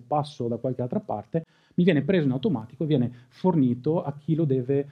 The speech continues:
eh, produrre. Quindi hanno in tempo reale l'informazione. Quindi faccio una modifica e la produzione, il minuto stesso in cui l'ho fatta, la può recepire. Ok? Molto veloce. E c'è quel tasto P L M all'interno del,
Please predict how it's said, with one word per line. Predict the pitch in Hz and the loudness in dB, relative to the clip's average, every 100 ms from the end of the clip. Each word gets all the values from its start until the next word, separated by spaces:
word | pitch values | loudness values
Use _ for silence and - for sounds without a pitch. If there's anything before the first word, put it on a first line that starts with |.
| - _ | -20 _
eh, | - 139 | -6 -2
produrre. | 143 123 120 120 123 | 0 -2 -4 -8 -2
Quindi | 160 151 | 2 4
hanno | 143 | 4
in | 135 | 2
tempo | 143 175 185 | 4 2 2
reale | 190 120 147 | -2 -2 -2
l'informazione. | 147 143 135 131 123 113 | -2 0 -4 -4 -6 -6
Quindi | 120 127 | -4 0
faccio | 214 214 | 0 2
una | 156 | 0
modifica | 131 123 127 - - 202 226 - | 0 0 -2 -2 0 2 2 0
e | 131 131 | -4 -2
la | 135 | -2
produzione, | 147 170 147 139 165 175 | -2 -4 -2 -4 -2 -2
il | 120 117 117 135 127 | -4 -10 -20 -16 -4
minuto | 135 139 151 | -2 -2 -4
stesso | - 185 143 | -4 -2 0
in | |
cui | - | 0
l'ho | 160 | 0
fatta, | 139 - 165 | 0 -2 -2
la | 135 | -2
può | 139 | -2
recepire. | 131 127 135 123 110 117 - _ _ _ _ _ | -4 -4 -6 -4 -6 -6 -12 _ _ _ _ _
Ok? | 139 160 135 123 | -8 -4 -4 -4
Molto | 131 170 170 | -2 -2 -2
veloce. | 123 113 117 - _ _ _ _ - | -2 -4 -8 -20 _ _ _ _ -4
E | 180 | -2
c'è | 180 160 | 0 0
quel | 180 | 0
tasto | 180 143 135 | -2 -4 -2
P | 143 | 0
L | 170 147 | 2 2
M | 131 | 2
all'interno | 135 117 123 120 120 | 0 -2 -4 -6 -6
del, | 113 110 110 | -8 -14 -14